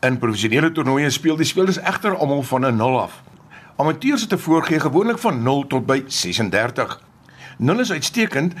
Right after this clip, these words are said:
en dit raak aan die professionele groepering. Vir mans is die hoogste voorgee in die meeste lande sesendertig en vir die vroue veertig. Hier in Suid-Afrika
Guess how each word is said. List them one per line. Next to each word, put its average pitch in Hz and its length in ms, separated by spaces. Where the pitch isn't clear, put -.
en 139 100
dit 139 100
raak 180 360
aan 175 120
die 160 80
professionele 127 580
groepering. 117 540
Vir 170 160
mans 254 240
is 233 80
die 220 120
hoogste 151 340
voorgee 139 420
in 123 80
die 110 80
meeste 123 280
lande 135 320
sesendertig 135 880
en 226 220
vir 254 140
die 202 40
vroue 143 280
veertig. 196 480
Hier 233 160
in 285 100
Suid-Afrika 240 560